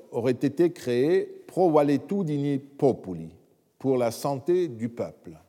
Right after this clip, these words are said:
romain. Et d'après Macrobe, euh, dans les Saturnales, les Vestales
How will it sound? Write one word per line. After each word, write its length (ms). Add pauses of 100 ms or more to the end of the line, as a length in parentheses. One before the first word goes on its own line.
(100)
romain. 380 (1800)
Et 320 (160)
d'après 720
Macrobe, 920 (1300)
euh, 300 (800)
dans 80
les 100
Saturnales, 760
les 120
Vestales 720